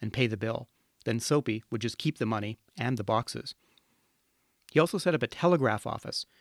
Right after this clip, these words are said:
for homesick stampeders to send messages to loved ones. You'd pay five dollars, over a hundred bucks today, to send a short message. Of course, there was no undersea telegraph wire to Seattle.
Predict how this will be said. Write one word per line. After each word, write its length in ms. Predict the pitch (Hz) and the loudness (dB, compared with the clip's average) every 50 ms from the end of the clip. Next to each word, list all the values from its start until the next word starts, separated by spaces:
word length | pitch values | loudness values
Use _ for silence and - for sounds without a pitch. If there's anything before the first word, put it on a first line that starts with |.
| _ _ _ | _ _ _
for 140 | _ - 123 | _ -2 -2
homesick 400 | 104 123 139 143 131 - 143 - | 0 2 0 0 0 -2 -4 -4
stampeders 580 | - - - 123 123 120 - 135 131 127 117 107 | -2 -2 0 0 0 0 0 0 2 2 0 0
to 80 | - 110 | -4 -4
send 200 | - 123 113 113 | -4 -2 -2 -2
messages 400 | 113 117 117 - 120 107 110 104 - | -2 -2 -4 -4 -6 -6 -6 -6 -6
to 100 | - 101 | -6 -4
loved 240 | 104 117 113 113 | -4 -4 -4 -4
ones. 340 | 120 - - 120 - - - - _ _ _ _ _ _ _ _ _ _ _ | -8 -8 -8 -8 -10 -10 -12 -14 _ _ _ _ _ _ _ _ _ _ _
You'd 180 | - 120 110 | -4 -4 0
pay 140 | - 131 117 | 2 2 2
five 300 | 113 - - 120 127 139 | 2 2 4 6 6 6
dollars, 500 | 131 131 120 113 110 107 107 123 139 - - _ _ _ _ _ - _ | 6 4 4 4 4 2 0 -2 -6 -10 -14 _ _ _ _ _ -8 _
over 220 | - 113 113 113 | -4 -2 0 0
a 60 | 110 | 0
hundred 220 | 113 135 139 135 117 | 0 2 2 2 2
bucks 240 | 120 117 113 - - | 2 0 0 -2 -6
today, 440 | - 113 107 117 110 - - - _ _ _ _ _ _ | -6 -2 -2 -2 -2 -2 -6 -8 _ _ _ _ _ _
to 80 | - 113 | -8 -4
send 200 | - 131 123 123 | 0 0 2 2
a 40 | 110 | 0
short 260 | - - 127 113 - | 0 -2 -2 -2 0
message. 440 | 113 113 110 - 110 117 - - - - _ _ _ _ _ _ - - | -2 -4 -2 -4 -6 -8 -8 -12 -18 -18 _ _ _ _ _ _ -12 -10
Of 120 | - 117 | -10 -6
course, 340 | - - 135 123 120 - - - | 2 4 6 6 6 2 -2 -2
there 140 | - 120 | -2 0
was 240 | 117 120 143 131 - | 4 4 2 2 2
no 320 | 123 120 123 123 123 120 123 | 2 4 4 4 4 2 0
undersea 400 | 123 120 113 113 - - 110 104 | -2 -4 -4 -4 -4 -6 -6 -4
telegraph 480 | - 120 117 117 110 110 104 101 - | -2 -2 -2 -2 -2 -4 -4 -4 -4
wire 160 | 113 104 104 | -4 -4 -4
to 40 | 101 | -6
Seattle. 480 | 101 - - 113 110 110 113 - - | -6 -6 -4 -4 -2 -2 -4 -4 -6